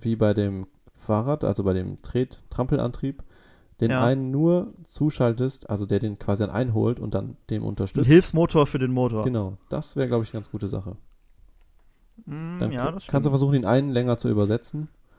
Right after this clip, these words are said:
Speaker 1: und dann
Speaker 2: Man könnte die beiden Motoren ja komplett, ähm, unabhängig voneinander aufbauen, ne? Jeder hat eine eigene Zündspule, jeder hat, äh,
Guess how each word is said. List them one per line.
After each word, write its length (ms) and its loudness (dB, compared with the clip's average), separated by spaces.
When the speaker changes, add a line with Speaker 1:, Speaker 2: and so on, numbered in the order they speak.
Speaker 1:
und 180 -2
dann 80 4
Speaker 2:
Man 140 2
könnte 240 2
die 280 2
beiden 260 2
Motoren 340 2
ja 100 2
komplett, 500 -2
ähm, 460 -4
unabhängig 460 2
voneinander 340 2
aufbauen, 340 -2
ne? 80 0
Jeder 280 4
hat 80 4
eine 80 0
eigene 280 -2
Zündspule, 560 -4
jeder 240 0
hat, 220 -4
äh, 40 -12